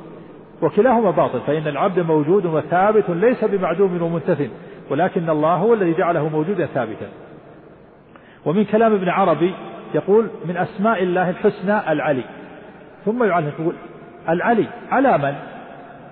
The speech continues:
وما ثم إلا هو، وعن ماذا؟ وما هو إلا هو؟" علي على من؟ ما فيه إلا، ما فيه إلا هو. "من أسماء الحسنى العلي"، علي على من؟ ما في غيره.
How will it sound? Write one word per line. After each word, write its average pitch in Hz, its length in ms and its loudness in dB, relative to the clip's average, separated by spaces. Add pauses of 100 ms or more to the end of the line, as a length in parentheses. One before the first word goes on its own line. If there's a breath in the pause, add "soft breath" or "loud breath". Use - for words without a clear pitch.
(160)
وما 185 280 2
ثم 196 280 0
إلا 135 340 0
هو، 113 140 -6 (100)
وعن 214 240 2
ماذا؟ 226 440 0
وما 175 240 0
هو 147 220 0
إلا 131 260 -4
هو؟" 120 100 -6 (800)
علي 262 220 -2
على 247 160 0
من؟ 131 160 -8 (160)
ما 247 100 -2
فيه 160 260 -10
إلا، 175 260 -12
ما 233 120 -2
فيه 196 140 0
إلا 147 140 -6
هو. - 60 -12 (2250)
"من 208 80 2
أسماء 220 300 2
الحسنى 202 340 -2
العلي"، 151 360 -2
علي 247 220 0
على 240 200 2
من؟ 170 180 -2 (340)
ما 285 100 2
في 262 120 -2
غيره. 220 280 0